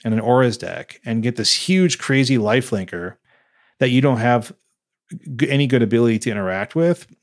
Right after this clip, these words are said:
at least main deck. And, like, they have, like, a twelve power vig-, vigilant life linker that you really don't have a way to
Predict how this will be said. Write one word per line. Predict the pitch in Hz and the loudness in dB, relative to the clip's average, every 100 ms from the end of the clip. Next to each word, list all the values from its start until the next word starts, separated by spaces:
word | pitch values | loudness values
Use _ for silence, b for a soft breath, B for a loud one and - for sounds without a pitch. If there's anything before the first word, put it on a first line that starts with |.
| _ | _
at | 131 | -2
least | 113 110 117 | 0 0 -2
main | 104 110 | -2 -2
deck. | 147 175 180 - b b b b _ | 0 -2 -4 -12 b b b b _
And, | 127 131 127 117 | 2 4 4 2
like, | 120 113 | 0 2
they | 127 123 | 0 2
have, | 127 127 | 2 2
like, | 120 123 | 2 2
a | 127 | 0
twelve | - - - 135 127 123 - | -2 -10 0 4 4 2 -2
power | 131 123 123 123 123 127 - _ _ _ _ - | 2 4 4 4 4 0 -12 _ _ _ _ -6
vig-, | 120 123 123 113 117 | 0 2 2 0 -2
vigilant | 113 131 135 127 110 | 2 2 4 2 2
life | 110 151 | 2 2
linker | - 95 101 196 117 b b b - | 0 -4 -4 -4 -6 b b b -2
that | 127 123 - | 2 2 -2
you | 139 143 | -2 0
really | 165 131 202 226 160 | 2 2 2 2 2
don't | 127 151 | 2 2
have | 123 139 127 | 2 2 2
a | 120 | 2
way | 120 117 | 2 2
to | 117 - 117 113 107 104 | 0 0 0 2 -2 -6